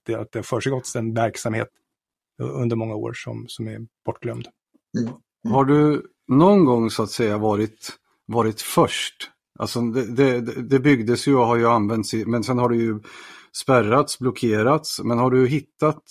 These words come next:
Speaker 3: någonting så att säga som ingen annan har hittat?
Speaker 1: Det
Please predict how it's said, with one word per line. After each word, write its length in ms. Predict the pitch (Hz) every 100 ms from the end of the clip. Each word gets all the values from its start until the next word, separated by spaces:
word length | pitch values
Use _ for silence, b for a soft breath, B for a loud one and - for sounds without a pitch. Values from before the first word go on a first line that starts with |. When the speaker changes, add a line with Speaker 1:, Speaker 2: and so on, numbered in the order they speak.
| 139
Speaker 3:
någonting 640 | 123 113 107 101 95 95
så 120 | 95
att 80 | 98
säga 300 | - 98 92
som 360 | 92 98 95 92
ingen 260 | 110 101
annan 240 | 101 95 98
har 80 | 107
hittat? 480 | 120 _ - - _ - _ _ _ _ - b b _ _ -
Speaker 1:
Det 240 | 127 127